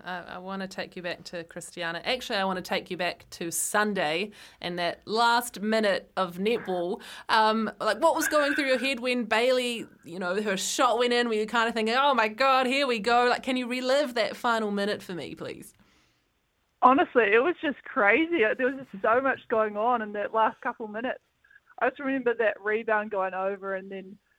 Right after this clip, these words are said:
Speaker 2: Bailey flinging back in, and I could just see it making a beeline for that goal hoop, and I was like, "No, this cannot be happening." Um, and then next thing, they had the centre pass. Um, we got done for delaying, and then I was like, "Gosh,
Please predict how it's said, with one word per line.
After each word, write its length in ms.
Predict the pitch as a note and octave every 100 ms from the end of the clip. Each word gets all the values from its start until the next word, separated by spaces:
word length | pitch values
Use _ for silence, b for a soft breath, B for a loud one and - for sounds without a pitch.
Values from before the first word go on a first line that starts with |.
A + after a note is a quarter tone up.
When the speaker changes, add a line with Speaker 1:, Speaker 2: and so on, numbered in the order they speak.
| _ G#3+
Speaker 2:
Bailey 320 | A3+ A3 A#3 -
flinging 320 | A3+ B3 A3+
back 220 | G#3+ G#3+
in, 180 | G#3+ G3+
and 20 |
I 200 | G3 G#3+
could 120 | -
just 140 | G#3+ - -
see 80 |
it 300 | G#3+ G#3 G3+
making 280 | G#3+ G#3 G#3
a 60 | G#3
beeline 560 | - G#3+ G3+ G3 G#3
for 140 | G#3+ G3
that 300 | G3+ G#3+ - G#3+
goal 300 | G#3 G3+ G#3
hoop, 280 | G#3 G#3 G#3
and 140 | G#3 G3
I 140 | G3
was 100 | G3
like, 180 | F#3+ -
"No, 440 | A3 A3 G3+ G3 G3
this 100 | G3+ -
cannot 340 | B3+ G#3+ -
be 160 | G#3 A3+
happening." 520 | G3 - F#3+ G3 C4+ B B B B B -
Um, 560 | A3+ A3 G#3+ G#3 G3+ -
and 180 | A3+ G#3+
then 220 | A3 G#3+
next 240 | A3 G#3+ -
thing, 220 | A#3+ G#3 G#3+
they 160 | G#3 G#3+
had 120 | G3+
the 100 | -
centre 160 | A#3 G3+
pass. 480 | - A#3 A3+ A#3 B3 _ _ _
Um, 540 | G#3 G3 G3 F#3+ F#3 G3 _ _ _ _ _ -
we 160 | G#3+
got 180 | A3 -
done 200 | G#3+ A3
for 120 | A3+ G3+
delaying, 800 | F#3 F#3 A3 C4 C4 C4+ C#4 - b b b b b _ _ -
and 180 | A#3+ A#3+
then 400 | A3+ G#3+ G#3+ G#3+
I 180 | G3+
was 160 | G3+ G#3
like, 220 | G3+ G3 G3+
"Gosh, 200 | G#3